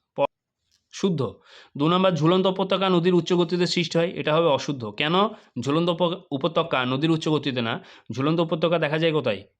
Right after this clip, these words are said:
হিমবাহর কাছে। আচ্ছা, চীনেও একটি স্থানীয় বায়ু, এটা হবে তোমার শুদ্ধ। সরলবর্গীয় অরণ্য দেখা যায় পার্বত্য অঞ্চলে, এটাও করবে শুদ্ধ।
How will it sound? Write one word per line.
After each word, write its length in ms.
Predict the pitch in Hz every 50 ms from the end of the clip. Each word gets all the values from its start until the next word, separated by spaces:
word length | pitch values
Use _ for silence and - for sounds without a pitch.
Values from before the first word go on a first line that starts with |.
| _ _ _ -
হিমবাহর 420 | 143 151 131 110 - 127 120 123
কাছে। 280 | 110 113 101 95 98 98 - _ _ - - - - - -
আচ্ছা, 180 | 120 123 127
চীনেও 300 | 120 - - 165 190 202
একটি 240 | 202 196 190 196 196
স্থানীয় 380 | 190 196 - 175 165 175 180 180
বায়ু, 260 | 170 170 170 165 170 -
এটা 180 | 180 165 160 156
হবে 140 | 160 165 165
তোমার 200 | 165 165 165 160
শুদ্ধ। 380 | - 160 151 151 147 151 160 160 - _ _ _ - - - - _ -
সরলবর্গীয় 580 | - - 156 156 175 185 180 190 190 185 190 190
অরণ্য 220 | 185 190 190 185
দেখা 200 | 180 180 175 180
যায় 140 | 175 175 170
পার্বত্য 420 | 165 156 143 151 160 165 165 165
অঞ্চলে, 340 | 165 160 156 160 156 160 -
এটাও 300 | - 139 131 165 170 175
করবে 260 | 170 175 175 165 170 160
শুদ্ধ। 360 | - 170 160 156 147 151